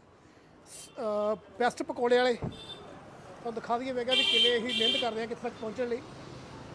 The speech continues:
ਜਿੱਦਾਂ ਕਿ ਬਹੁਤ ਘੱਟ ਲੋਕ ਛੇਤੀ ਕਿਤੇ ਪਹੁੰਚਦੇ ਨੇ, ਇਸ ਕਰਕੇ ਸਾਡੀ ਜ਼ਿੰਮੇਵਾਰੀ ਬਣਦੀ ਹੈ ਕੁਛ ਚੰਗਾ ਕਰਦਾ, ਤੁਰਨਾ ਫਿਰਨਾ ਤਾਂ ਪੈਣਾ ਹੀ ਆ ਭਾਈ, ਹਨਾ। ਤੇ ਇਸ, ਇਸ ਕਰਕੇ ਫਿਰ ਜਲਦੀ ਪਹੁੰਚਦੇ ਆ ਖਾਣ ਪੀਣ, ਕਿਉਂਕਿ ਥੱਕ ਗਿਆ ਬਹੁਤ,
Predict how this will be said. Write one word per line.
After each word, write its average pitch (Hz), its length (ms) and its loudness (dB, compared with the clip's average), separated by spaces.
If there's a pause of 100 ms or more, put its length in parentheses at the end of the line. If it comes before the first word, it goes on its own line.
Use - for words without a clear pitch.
(580)
ਜਿੱਦਾਂ 233 180 -2
ਕਿ 247 60 -6
ਬਹੁਤ 226 260 2
ਘੱਟ 262 180 4
ਲੋਕ 220 220 2
ਛੇਤੀ 233 200 -4
ਕਿਤੇ 226 180 -2
ਪਹੁੰਚਦੇ 214 280 -2
ਨੇ, 226 120 -8 (1500)
ਇਸ 208 80 -6
ਕਰਕੇ 240 220 0
ਸਾਡੀ 233 240 -2
ਜ਼ਿੰਮੇਵਾਰੀ 247 360 0
ਬਣਦੀ 233 220 -4
ਹੈ 269 40 -2
ਕੁਛ 254 300 -6
ਚੰਗਾ 240 320 0
ਕਰਦਾ, 247 440 -4 (340)
ਤੁਰਨਾ 247 220 0
ਫਿਰਨਾ 233 240 -4
ਤਾਂ 226 80 -8
ਪੈਣਾ 190 200 -8
ਹੀ 196 60 -6
ਆ 185 40 -8
ਭਾਈ, 180 160 -10 (1000)
ਹਨਾ। 226 140 -6 (260)
ਤੇ 196 80 -8
ਇਸ, 180 120 -12
ਇਸ 220 160 -8
ਕਰਕੇ 233 260 0
ਫਿਰ 247 140 2 (1700)
ਜਲਦੀ 214 260 -2
ਪਹੁੰਚਦੇ 226 560 -4
ਆ 254 40 2
ਖਾਣ 208 200 -4
ਪੀਣ, 233 160 0
ਕਿਉਂਕਿ 247 160 -6
ਥੱਕ 208 180 -6
ਗਿਆ 240 120 0
ਬਹੁਤ, 262 180 4